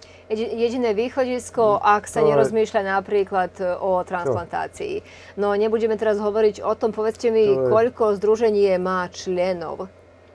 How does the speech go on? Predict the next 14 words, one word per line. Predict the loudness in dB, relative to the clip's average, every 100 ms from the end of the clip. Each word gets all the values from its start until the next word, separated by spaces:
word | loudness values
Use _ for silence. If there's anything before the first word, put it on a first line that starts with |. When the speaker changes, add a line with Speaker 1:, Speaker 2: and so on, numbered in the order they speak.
| -16
Speaker 2:
Združenie | -8 0 2 2 2 0
má | 0 0 0 -4 -18
štyridsaťosem | -6 -4 -2 -2 2 2 2 -4
členov | -2 0 2 0
na | -2 -2
dialýze, | -2 -2 0 -2 -4 -6
ke-, | -2 -2 -4 -8 -20 -20 -20 -20 -20 -20 -20 -20 -20 -16 -14 -2
kedy | 2 2 0
sa | -2 -2 -4 -4
redovno, | -2 2 0 0 -2 -4 -10 -14 -20 -20 -16 -6
čo, | -4 0 -2 -4 -12 -20 -20 -8
čo, | -6 -4 -6 -8 -6
čo | 0
chodíme | 2 4 2 2 2